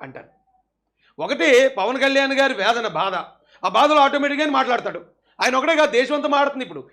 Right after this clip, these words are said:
ఈ ఇష్యూ మీద. మీరు ఎందుకు మరి పవన్ కళ్యాణ్ గారు ఒక్కనే టార్గెట్ చేశారో నాకు తెలీదు. రెండోది మాట్లాడిన తర్వాత ప్రజలందరికీ సమస్యను అర్థం, అర్థమయ్యేలా చెప్పిన తర్వాత అప్పుడు అరెస్టులు జరిగితే, అప్పుడు ఇన్వెస్టిగేషన్ జరిగి అరెస్టులు జరిగితే ప్రజలు కూడా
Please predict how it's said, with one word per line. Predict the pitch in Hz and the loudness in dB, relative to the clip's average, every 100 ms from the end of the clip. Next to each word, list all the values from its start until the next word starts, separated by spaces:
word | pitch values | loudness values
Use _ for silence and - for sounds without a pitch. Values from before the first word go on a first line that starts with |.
| 202 | -10
ఈ | 254 | -8
ఇష్యూ | 285 | -6
మీద. | 254 180 - _ _ _ _ - | -6 -8 -12 _ _ _ _ -4
మీరు | 285 | 0
ఎందుకు | 294 320 | 2 2
మరి | 320 | 0
పవన్ | 262 262 277 | 0 -2 2
కళ్యాణ్ | 294 285 | 2 4
గారు | 285 | 2
ఒక్కనే | 277 269 277 | 2 0 -2
టార్గెట్ | 269 254 254 | -2 -2 -4
చేశారో | 254 269 | -2 0
నాకు | 262 196 | 0 -2
తెలీదు. | 175 151 160 _ _ _ _ | -4 -8 -12 _ _ _ _
రెండోది | 196 262 349 320 262 240 - - | -4 2 2 4 2 0 -4 -2
మాట్లాడిన | 220 262 311 302 | -2 2 2 2
తర్వాత | 247 226 226 - 220 - - - | 0 0 0 0 -4 -4 -12 -6
ప్రజలందరికీ | 226 302 294 269 - | -2 0 0 0 -6
సమస్యను | 185 214 220 226 190 | -6 -6 -6 -8 -8
అర్థం, | - 220 - _ _ | -6 -8 -10 _ _
అర్థమయ్యేలా | - 175 180 294 277 269 | -4 -4 2 2 4 2
చెప్పిన | 247 208 233 | -2 -6 -6
తర్వాత | 214 180 175 254 - - - | -6 -6 -4 -6 -6 -6 -6
అప్పుడు | - 294 | -2 0
అరెస్టులు | 214 262 294 | 2 0 -2
జరిగితే, | 254 190 185 139 - _ _ | -2 -2 -6 -12 -16 _ _
అప్పుడు | 220 277 | -8 -6
ఇన్వెస్టిగేషన్ | 254 262 247 262 254 | -6 -6 -4 -6 -4
జరిగి | 233 233 | -4 -2
అరెస్టులు | 190 185 196 | -4 -6 -8
జరిగితే | 170 175 269 - - 180 | -8 -4 -4 -6 -12 -10
ప్రజలు | 208 269 | -6 -4
కూడా | 226 226 277 - | -2 -2 -4 -6